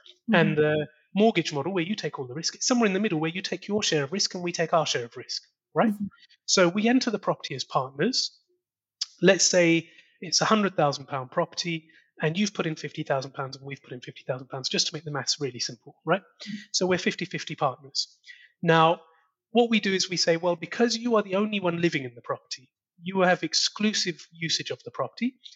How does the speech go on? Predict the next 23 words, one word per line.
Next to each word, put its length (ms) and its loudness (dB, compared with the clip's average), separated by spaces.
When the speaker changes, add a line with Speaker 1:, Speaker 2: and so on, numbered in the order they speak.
Speaker 2:
it's 240 2
fair 240 4
that 180 -4
you 100 -20
pay 220 -4
us 160 -2
rent 260 -2
on 80 -2
our 200 0
share 200 2
of 100 -4
the 80 -10
property," 420 -10
which 180 0
is 80 0
just 260 4
like 300 2
you 160 2
paying 280 2
rent 200 2
to 120 -2
your 80 2
landlord 580 0